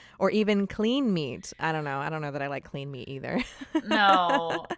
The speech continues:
Speaker 2: In vitro meat just makes me think of, like, in vitro fertilization.
Speaker 1: Oh, yeah.
Speaker 2: Which makes me think of human babies. So, like, these name options aren't great. <laughs>
Speaker 1: <laughs>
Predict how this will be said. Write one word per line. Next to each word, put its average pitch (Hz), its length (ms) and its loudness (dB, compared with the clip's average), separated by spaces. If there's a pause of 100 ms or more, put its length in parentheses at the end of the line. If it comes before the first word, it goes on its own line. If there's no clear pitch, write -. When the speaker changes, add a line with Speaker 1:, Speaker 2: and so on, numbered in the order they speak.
(240)
Speaker 2:
In 226 240 0
vitro 247 460 0
meat 196 320 -2
just 190 180 -6
makes 175 320 -6
me 165 120 -8
think 156 280 -10
of, 151 180 -4
like, 147 360 -6
in 165 220 -12
vitro 151 500 -6
fertilization. 151 1160 -8
Speaker 1:
Oh, 214 440 -2
yeah. 196 640 -4
Speaker 2:
Which 190 260 -4
makes 175 260 -8
me 180 80 -6
think 156 220 -10
of 143 120 -10
human 143 320 -12
babies. 95 480 -12
So, 170 680 2 (460)
like, 240 280 -2
these 349 260 2
name 214 260 4
options 165 420 2
aren't 151 260 -2
great. 143 520 -4
<laughs> 233 60 2 (320)
Speaker 1:
<laughs> 240 600 2